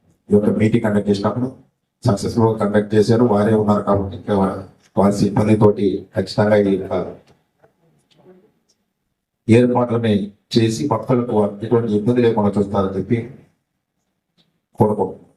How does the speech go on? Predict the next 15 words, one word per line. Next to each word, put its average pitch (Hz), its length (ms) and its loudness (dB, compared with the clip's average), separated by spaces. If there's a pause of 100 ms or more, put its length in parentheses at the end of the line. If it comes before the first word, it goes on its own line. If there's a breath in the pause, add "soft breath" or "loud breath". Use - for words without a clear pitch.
అదేవిధంగా 117 380 2
నగర 113 320 -4
మండపం 110 280 -6
వరకు 107 300 -2
ముఖ్యంగా 104 720 -4 (400)
రోడ్లను 110 280 0
శుభ్రపరిచి 104 800 -4
బ్లీచింగ్ 110 320 -2
వేయటం, 104 360 2 (1600)
ముఖ్యంగా 123 360 2
ఈ 120 180 2
యొక్క 110 200 0 (280)
రోడ్డుకు 123 340 0
వచ్చే 113 200 -4
అన్ని 120 300 0